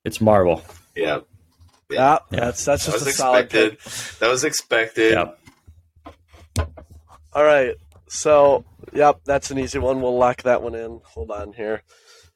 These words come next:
Speaker 3: Uh,
Speaker 2: That one is
Speaker 3: Marvel,
Speaker 2: pretty
Speaker 3: one one.
Speaker 2: hard to, to, it's pretty hard to beat that one.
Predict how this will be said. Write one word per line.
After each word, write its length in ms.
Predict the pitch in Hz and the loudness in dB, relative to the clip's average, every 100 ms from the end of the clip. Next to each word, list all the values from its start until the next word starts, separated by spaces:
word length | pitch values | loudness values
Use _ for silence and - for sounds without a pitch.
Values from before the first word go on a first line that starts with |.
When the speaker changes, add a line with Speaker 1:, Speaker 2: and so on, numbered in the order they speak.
| _ _ _ _ - | _ _ _ _ 0
Speaker 3:
Uh, 420 | 117 113 110 104 82 - 113 117 120 120 123 | 2 2 0 -2 -6 -16 -12 -8 -6 -6 0
Speaker 2:
That 180 | 120 - | 2 4
one 120 | 127 | 4
is 140 | 127 - | 4 2
Speaker 3:
Marvel, 80 | 107 | 2
Speaker 2:
pretty 260 | 120 139 | 4 4
Speaker 3:
one 80 | 123 | 2
one. 100 | 127 | 0
Speaker 2:
hard 200 | 127 120 | -2 0
to, 220 | 120 104 - | 2 2 0
to, 140 | - - _ _ | -10 -20 _ _
it's 160 | 110 - | -12 -10
pretty 380 | - 165 151 | -4 -2 -2
hard 240 | 123 104 104 | -2 -2 -4
to 60 | |
beat 260 | 92 87 - | -10 -14 -10
that 220 | 85 82 | -8 -6
one. 320 | 85 85 87 | -8 -10 -12